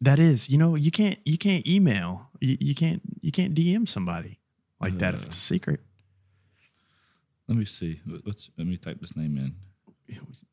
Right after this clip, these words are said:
Speaker 1: We are live on the Dale Not Dale podcast, and we are replying to you about your wedding.
Speaker 2: D D Fain, come on down. Okay, let's go. What up, D D?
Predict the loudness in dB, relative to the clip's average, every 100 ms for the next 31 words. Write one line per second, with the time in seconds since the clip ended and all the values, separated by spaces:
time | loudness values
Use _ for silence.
0 | -4 2 4 4 0 -2 -4 -2 0 2
1 | 0 0 -2 -2 -2 -4 -2 0 2 0
2 | -2 -2 -2 -2 -4 -8 -8 -10 -8 -10
3 | -10 -12 -6 -4 -4 -6 -6 -8 -8 -12
4 | -12 -12 -8 -6 -6 -8 -10 -8 -6 -6
5 | -6 -8 -12 -16 _ -14 -10 -8 -6 -6
6 | -8 -10 -18 -20 _ 4 6 8 6 6
7 | 6 4 0 -8 -16 _ -4 2 4 4
8 | 4 4 2 0 -2 -4 -4 -4 -6 -6
9 | -6 -8 -14 _ _ _ _ _ _ _
10 | _ _ _ _ _ -16 -16 _ _ _
11 | _ _ _ _ _ -4 2 2 2 0
12 | -2 2 4 4 4 2